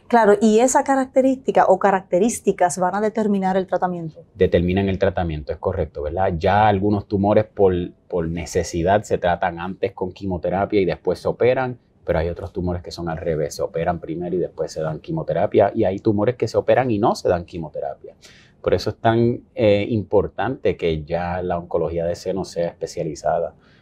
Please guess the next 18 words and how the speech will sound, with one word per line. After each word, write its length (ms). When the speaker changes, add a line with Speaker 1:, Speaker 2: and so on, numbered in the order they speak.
Speaker 2:
porque, 560
porque 460
cambia 400
el 80
manejo 600
y 140
cambia 680
la 120
sobrevida. 720
Em, 540
cómo 280
se 160
maneja 340
el 140
tumor, 400
eh, 800
eh, 140
eh, 60